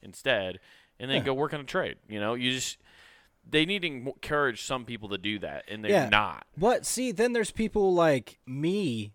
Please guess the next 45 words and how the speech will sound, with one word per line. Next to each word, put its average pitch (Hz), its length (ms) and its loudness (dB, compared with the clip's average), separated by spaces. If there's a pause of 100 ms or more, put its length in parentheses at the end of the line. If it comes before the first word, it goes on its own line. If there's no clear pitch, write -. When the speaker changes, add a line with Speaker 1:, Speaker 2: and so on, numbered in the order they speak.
Speaker 2:
that 135 100 2
are 139 140 2
in 151 80 2
a 143 40 2
job 156 640 0 (200)
that 151 80 2
goes, 131 400 2 (480)
"Oh, 175 140 8
if 160 260 -4
I 175 180 6
don't 311 200 6
go 190 120 8
to - 80 4
college, 170 500 2
I'm 180 220 4
fucked," - 560 0
'cause 135 160 -4
I 185 140 4
just 185 240 0
Speaker 1:
Yep. 202 80 4
Speaker 2:
saw 147 460 4 (300)
burnouts 156 840 2 (160)
at 139 80 0
a 131 40 0
car 165 460 2
dealership 120 680 2
come 143 240 0
get 131 460 0
just 120 220 -6 (100)
lit 131 540 4
up 143 240 4
and 131 80 -2
be 117 80 4
like, 120 100 2
"All 190 280 8
right, 262 440 2
gotta 196 240 6
go 214 160 2
make 233 220 0
some 277 180 -4
sales." 262 720 0 (720)
Speaker 1:
Yeah. 117 140 -2
Speaker 2:
Like, - 300 -4
when 151 140 0
I, 170 80 0